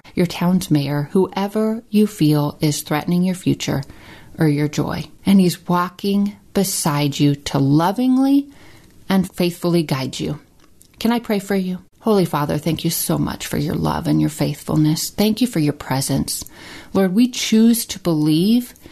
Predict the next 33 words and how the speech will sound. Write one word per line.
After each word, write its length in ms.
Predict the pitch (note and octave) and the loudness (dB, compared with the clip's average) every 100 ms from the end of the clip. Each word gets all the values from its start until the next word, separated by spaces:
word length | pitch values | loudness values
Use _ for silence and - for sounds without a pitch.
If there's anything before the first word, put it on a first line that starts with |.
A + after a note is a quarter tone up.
| - - | -20 -6
that 180 | F3 - | -4 0
you 240 | F3+ G#3+ | 4 4
are 120 | G3 | 2
present 640 | F3 - D#3 D3+ C#3+ D3 - _ - | -2 -2 -2 0 0 -2 -6 _ 0
even 540 | A3 C4 C4 C4+ C4+ C4 | 4 4 4 4 4 2
when 340 | - F3+ G3 F#3+ | -2 2 2 2
we 100 | F#3+ | 0
can't 460 | F#3+ - E3 D#3+ | -4 -2 -2 -4
feel 320 | - C#3 D3 | -6 -2 -2
you. 320 | C#3+ C#3 - E3 - - - - | -2 -4 -8 -10 -18 -20 -20 -2
We 160 | F#3 F3+ | 2 2
choose 680 | - - B3 C4 C4 C4 - - | 0 2 4 6 4 0 -6 -2
to 120 | F#3+ | 0
believe 560 | E3 D#3+ D#3 F#3 G3+ F3 | 2 2 2 2 2 0
that 140 | D3+ | 0
your 380 | D#3 E3+ F#3 G#3+ | 2 4 4 2
love 320 | F3+ E3 E3+ | 2 0 0
is 140 | - D#3 | 0 2
enduring 640 | D3+ C#3+ C#3 C#3 D3 C#3 | 4 4 2 0 2 2
because 480 | C#3 E3 - E3+ - | 2 -2 0 -2 2
you 140 | F#3+ | 2
have 140 | G#3+ - | 2 -2
promised 520 | - A3 A#3+ C#3+ - | -4 -2 0 -2 -2
that 160 | C#3+ | -2
it 140 | C#3+ C#3 | -2 -2
is. 380 | - - - - - - - - - | -4 -6 -6 -12 -18 -18 -16 -12 0
We 180 | G3 | 0
choose 500 | F#3+ - B3+ C4+ C4 - | 0 2 4 4 2 -2
to 120 | F#3 | -2
believe 760 | E3 E3 D#3+ F#3+ E3 - - - - - - | 0 0 2 2 2 -2 -8 -18 -20 -20 -8
that 180 | - E3 | -4 -2
your 240 | F3+ G3+ | 2 2
love 480 | A3+ G3+ E3 D#3+ E3 | 2 0 0 -2 -6